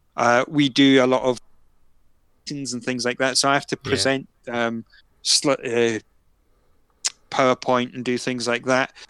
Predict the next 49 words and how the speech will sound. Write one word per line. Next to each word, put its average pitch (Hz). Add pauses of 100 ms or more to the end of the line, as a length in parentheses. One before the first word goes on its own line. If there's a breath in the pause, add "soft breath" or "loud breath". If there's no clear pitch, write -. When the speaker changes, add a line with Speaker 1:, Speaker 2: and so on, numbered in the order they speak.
Speaker 1:
And 143
you 147
always 143
just -
want 135
to 127
do 131
something 127
stupid 143
like 131
this. 123
Speaker 2:
<laughs> 117
Speaker 1:
And 123 (140)
so 151 (240 loud breath)
this 165
is 147
your 139
perfect 147
idea. 131 (260 loud breath)
So -
you 170
end 196
up 185
with, 160
you 147
can 139
do 143
a 135
presentation, 123 (460)
and 123
you 131
normally 139
sh-, -
so 139
you 143
need 151
to -
show 165
what 160
the 170
problem 135
is. 147
You 131
then 131
show 151
what 143
the 135
solution 135
is, 139